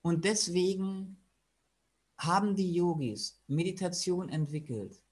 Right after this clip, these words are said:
Meditation gepflegt und Meditation verbreitet.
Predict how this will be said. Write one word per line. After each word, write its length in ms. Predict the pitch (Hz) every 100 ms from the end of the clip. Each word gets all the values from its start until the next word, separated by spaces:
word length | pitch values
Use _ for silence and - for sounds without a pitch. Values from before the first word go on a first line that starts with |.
| _ -
Meditation 720 | 160 170 175 - 175 175 160
gepflegt 760 | 156 - 165 120 - - - _ _ _ -
und 160 | 151 156
Meditation 640 | 165 165 165 - 160 160
verbreitet. 720 | 160 147 131 127 123 123 -